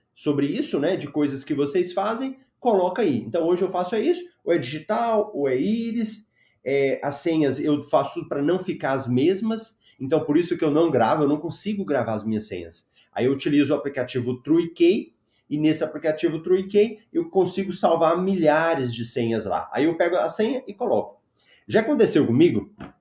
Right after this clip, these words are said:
de ir fazer o pagamento de um, e pagar uma conta. Passa o cartão de crédito aqui. Eu tô tentando diminuir o número de cartões, né? Então hoje na carteira eu tô andando aí com dois ou três cartões.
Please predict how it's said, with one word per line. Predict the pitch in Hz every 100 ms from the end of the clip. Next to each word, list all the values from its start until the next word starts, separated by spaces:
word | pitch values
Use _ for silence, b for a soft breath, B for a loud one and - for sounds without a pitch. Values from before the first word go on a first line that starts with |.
| - 101 - - _ -
de | 113 175 190 196
ir | 196
fazer | 202 185
o | 190
pagamento | 185 175 156 170 170
de | 151 165
um, | 170 170 156 131 104 - - _ _ _ _ _ - _ _ _ _ _ _ _ _ _ _ _ -
e | 190
pagar | 262 254
uma | 240
conta. | 220 139 151
Passa | 254 277
o | -
cartão | 262 254 240
de |
crédito | - 196 185 185 185
aqui. | - 98 - - _ _ _ _ _ _ _ - b b b
Eu | 185 196
tô | 220
tentando | 226 202 202
diminuir | 175 220 220 202
o | 220
número | 185 160
de | 151
cartões, | 147 123 - 101 95
né? | 131
Então | 156 170
hoje | 175 180
na | 190
carteira | 175 160 175
eu | 170
tô |
andando | 175 160
aí | 160
com | 160
dois | 151 196 233 214 190
ou | 180
três | 165 160
cartões. | - 151 113 90 -